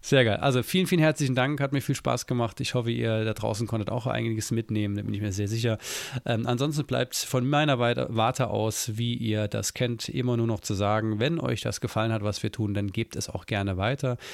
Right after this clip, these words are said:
Denn wenn die Community wächst und viele, viel mehr Leute aus der Metal, Hardrock und Hardcore und Rock und wie auch immer Gitarrenszene, ähm, davon, äh,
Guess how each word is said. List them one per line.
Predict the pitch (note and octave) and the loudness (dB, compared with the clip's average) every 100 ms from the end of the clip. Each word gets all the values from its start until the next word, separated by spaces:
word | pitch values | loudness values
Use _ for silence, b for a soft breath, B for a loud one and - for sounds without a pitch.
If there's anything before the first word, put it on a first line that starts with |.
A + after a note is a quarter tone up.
| B - | B -6
Denn | G#2+ G2+ | -4 -2
wenn | G#2 | -2
die | G2 | -2
Community | F#2 G#2 G#2 G#2 G#2 G2+ | -4 -4 -2 -2 -2 -4
wächst | A2+ - - | -4 -4 -4
und | A2+ F#2+ | -4 -4
viele, | - C3+ B2 A#2 A2 F#2+ | -4 -2 0 2 0 -4
viel | - G3+ | -2 2
mehr | E3+ C#3 | 4 2
Leute | B2+ A2+ B2 B2+ G#2+ | 2 2 2 0 0
aus | G#2 - | -2 0
der | A2+ G#2+ B B B - | 0 0 B B B -2
Metal, | B2+ C3+ C3+ B2 G#2 | 2 2 2 0 0
Hardrock | A2+ A2+ - A#2 A2 - - | 0 0 0 -2 -2 -4 -8
und | C3+ A#2+ A2+ G#2 | -4 -2 0 0
Hardcore | G#2 A#2 - - A#2 A2 | 0 -2 -2 -2 0 0
und | A2+ A2 | 0 0
Rock | A#2 A#2 | 0 0
und | A2 G#2+ | -2 0
wie | B2+ | 0
auch | A#2 | 0
immer | C3 A#2 A#2 | 2 2 2
Gitarrenszene, | G#2 - - B2 B2+ - - A#2 A#2 A2+ B B B B2 | 0 -4 -2 -2 -2 -2 0 2 2 0 B B B -6
ähm, | A2+ G#2+ G#2+ | -2 0 0
davon, | A2+ - G#2+ G#2 A#2+ - | 0 0 0 0 -4 -4
äh, | A#2+ A#2 | -4 -4